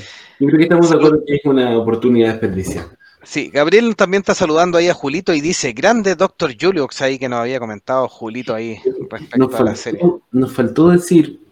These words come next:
Speaker 1: que hoy día es el Día Internacional del Podcast, así que muy felicitaciones para nosotros mismos, <laughs> porque era bueno que lo celebremos de vez en cuando.
Speaker 2: Tal cual.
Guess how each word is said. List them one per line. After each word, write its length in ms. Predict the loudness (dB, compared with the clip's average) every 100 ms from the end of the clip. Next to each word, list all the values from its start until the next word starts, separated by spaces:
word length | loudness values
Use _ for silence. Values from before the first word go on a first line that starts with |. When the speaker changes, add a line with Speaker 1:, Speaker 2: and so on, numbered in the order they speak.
| _ _ _ _
Speaker 1:
que 80 | 2
hoy 60 | 4
día 180 | 6 4
es 40 |
el 100 | 2
Día 120 | 4 4
Internacional 540 | 4 0 2 0 2
del 240 | 2 0
Podcast, 760 | 0 0 0 -2 -4 -4 -10 _
así 200 | -12 -10
que 340 | -2 0 0 -2 _ _ _
muy 220 | 2 2
felicitaciones 720 | 2 0 -2 -2 -2 0 0 0
para 400 | -2 -2 -4 -4
nosotros 400 | -2 -2 0 2
mismos, 420 | 2 -2 -8 -14 _
<laughs> 420 | -16 -16 _ _
porque 440 | -6 -4 -4 -4 -6 -6 -6 -8 -20 _ -20 _
era 140 | 4
bueno 180 | 6 6
que 80 | 6
lo 80 | 4
celebremos 500 | 4 4 4 6 6
de 40 |
vez 180 | 6 4
en 60 | 2
cuando. 320 | -4 -4 -10 _ _ _ _ _ _ -20 -20 _ _ _
Speaker 2:
Tal 180 | -2 -2
cual. 300 | -4 -6 -6